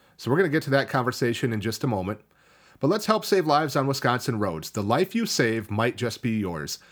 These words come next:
Make the commitment to yourself and passengers that are with you by buckling up and putting the phone down every trip, every time.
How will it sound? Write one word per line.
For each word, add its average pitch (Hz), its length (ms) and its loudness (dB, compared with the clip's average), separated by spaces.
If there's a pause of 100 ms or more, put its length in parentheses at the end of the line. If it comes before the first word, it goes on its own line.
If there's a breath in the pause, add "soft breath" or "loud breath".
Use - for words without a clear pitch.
(200 loud breath)
Make 139 200 0
the 190 80 4
commitment 147 400 0
to 127 100 0
yourself 135 580 0
and 147 240 0
passengers 151 560 0
that 160 120 0
are 196 100 2
with 110 220 -4
you 104 220 -2 (380 loud breath)
by 113 160 2
buckling 151 420 2
up 139 240 -2
and 117 100 -4
putting 127 220 2
the 131 80 -2
phone 113 300 0
down 85 400 -4
every 127 240 2
trip, 147 320 0
every 139 180 0
time. 71 360 -6